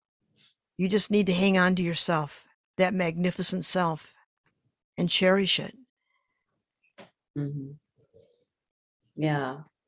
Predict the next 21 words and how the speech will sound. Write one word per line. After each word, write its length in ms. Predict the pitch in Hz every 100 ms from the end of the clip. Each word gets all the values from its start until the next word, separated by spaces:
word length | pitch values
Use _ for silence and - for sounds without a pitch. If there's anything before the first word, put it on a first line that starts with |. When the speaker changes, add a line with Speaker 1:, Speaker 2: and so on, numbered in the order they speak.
| _ _
Speaker 2:
You 120 | 151
just 200 | 151 -
put 120 | - 147
a 60 |
really 200 | 143 147
beautiful 460 | 147 151 131 - 127
exclamation 720 | 147 - 156 143 139 147 143
mark 260 | 143 135 139
on 120 | 135
the 60 | 135
conversation 1000 | 165 147 151 - 160 156 147 143 147 156
about, 500 | 151 151 147 143 - - - - _ _ _ _
uh, 140 | - 151
shifting 520 | - 170 165 160 156
from 240 | 156 151
being 260 | 151 147 147
externally 920 | 160 156 - 165 156 151 151 147 147
referenced 640 | 147 147 151 143 151 -
to 200 | - 139
internally 560 | 139 165 160 175 143 135
referenced. 760 | 127 131 - 127 147 - -